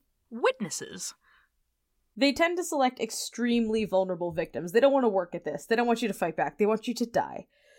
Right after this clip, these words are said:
Speaker 2: So they tend to choose victims that are very old, very sick, or very young. They want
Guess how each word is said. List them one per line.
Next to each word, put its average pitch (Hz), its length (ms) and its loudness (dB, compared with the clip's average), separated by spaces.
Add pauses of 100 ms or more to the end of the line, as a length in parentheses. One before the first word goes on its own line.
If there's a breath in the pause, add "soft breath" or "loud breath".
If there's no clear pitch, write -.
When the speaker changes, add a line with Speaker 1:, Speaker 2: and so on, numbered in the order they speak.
(160 soft breath)
Speaker 2:
So 226 320 6
they 220 160 6
tend 269 220 2
to 285 80 -2
choose 269 260 0
victims 202 380 -4
that 190 100 -2
are 180 80 -6
very 247 320 2
old, 202 380 4 (120)
very 196 300 0
sick, - 400 -2
or 185 140 0
very 175 360 -4
young. 160 380 -8 (160)
They 180 140 -4
want 180 300 -4